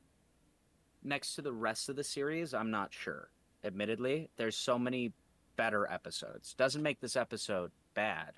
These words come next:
I don't think this episode was bad. I enjoyed it. I had fun. I laughed out loud. It's not very often a show can get me to laugh out loud.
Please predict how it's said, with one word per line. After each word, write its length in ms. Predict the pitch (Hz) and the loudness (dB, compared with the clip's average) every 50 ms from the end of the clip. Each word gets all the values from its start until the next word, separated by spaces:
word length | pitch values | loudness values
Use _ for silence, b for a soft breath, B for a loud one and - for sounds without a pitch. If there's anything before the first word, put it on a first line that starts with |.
| - - | -8 -4
I 60 | 107 | -2
don't 140 | 117 123 117 | 0 0 0
think 160 | 123 113 98 | -2 -4 -4
this 160 | 104 95 - | -4 -2 -2
episode 360 | 107 98 - 98 - - 95 78 | -2 -2 -2 -4 -6 -6 -6 -6
was 120 | 78 80 | -8 -12
bad. 400 | - - 95 98 95 82 80 78 - | -10 -6 -4 -2 -2 -2 -4 -6 -8
I 120 | 85 85 82 | -10 -10 -10
enjoyed 420 | 85 82 80 - 98 101 104 104 | -10 -8 -4 0 2 2 4 4
it. 180 | 107 107 104 - - | 4 2 2 0 -4
I 60 | 90 | -6
had 220 | 90 92 82 - | -6 -6 -6 -8
fun. 280 | - - 107 104 104 104 | -4 0 2 2 4 2
I 80 | 95 95 | 0 0
laughed 300 | 95 110 123 120 - 135 | 0 0 0 0 0 0
out 160 | 123 - - | 0 2 2
loud. 300 | 131 135 117 90 82 - | 2 2 2 2 0 -4
It's 160 | - - - | -8 -8 -4
not 140 | 123 127 131 | -2 -2 0
very 180 | 127 135 139 139 | 0 2 2 4
often 260 | 143 151 - - 120 | 2 2 2 0 -2
a 40 | 110 | -2
show 160 | - 123 110 | 0 0 0
can 120 | 120 113 | 0 -2
get 140 | 104 107 90 | -4 -4 -4
me 60 | 101 92 | -4 -4
to 60 | 92 | -2
laugh 200 | 87 85 82 - | -4 -4 -4 -6
out 120 | - - - | -8 -10 -12
loud. 140 | - - - | -14 -16 -18